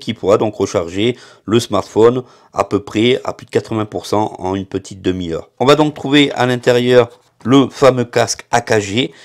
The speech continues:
et on va trouver donc un câble pour recharger notre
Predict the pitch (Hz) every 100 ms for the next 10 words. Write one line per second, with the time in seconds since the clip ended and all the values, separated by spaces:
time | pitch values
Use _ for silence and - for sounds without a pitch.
0 | _ - 185 - 147 139 147 - 107 127
1 | 127 - 120 120 - 113 123 127 - -
2 | - 143 143 - 123 113 117 104 98 135
3 | 135 113